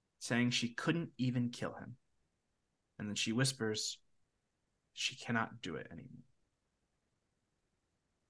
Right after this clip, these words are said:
Which to me, that's like, you know, redemption, character arc has come full circle. Don't understand why people hate Ana Lucia so much. Like,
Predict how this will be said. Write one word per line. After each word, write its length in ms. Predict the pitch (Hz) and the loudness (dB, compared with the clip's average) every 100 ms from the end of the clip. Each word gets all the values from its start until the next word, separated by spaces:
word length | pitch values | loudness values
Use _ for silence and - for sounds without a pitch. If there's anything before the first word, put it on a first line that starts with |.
| _ _ _ _ _ | _ _ _ _ _
Which 220 | 220 - | 10 12
to 60 | 262 | 12
me, 400 | 269 269 220 196 | 12 12 12 12
that's 400 | 208 202 190 - | 12 12 12 10
like, 320 | 170 135 120 123 | 12 12 8 4
you 100 | 123 | 4
know, 160 | 104 - _ _ | 4 -2 _ _
redemption, 920 | 131 135 175 170 156 - 160 151 156 151 _ _ _ - | 6 12 12 12 12 12 12 10 8 4 _ _ _ 12
character 420 | 160 135 - 139 | 12 12 10 10
arc 320 | 139 139 135 | 12 12 10
has 220 | 135 117 | 6 6
come 260 | - 135 131 | 8 8 8
full 200 | 123 113 | 4 6
circle. 880 | - 170 151 151 147 135 135 131 - _ _ _ _ _ _ _ _ _ | 8 10 10 8 6 8 6 4 -6 _ _ _ _ _ _ _ _ _
Don't 180 | 147 143 | 12 12
understand 500 | 147 139 - 143 135 | 10 8 8 10 10
why 100 | 123 | 8
people 260 | 147 131 123 | 8 6 6
hate 280 | 135 131 | 8 8
Ana 220 | - 117 117 | 10 10 10
Lucia 440 | 117 - 117 117 | 6 8 8 8
so 200 | 120 113 | 8 6
much. 540 | 113 110 - - - - _ _ | 6 4 4 0 0 -8 _ _
Like, 300 | 113 104 - | 4 4 2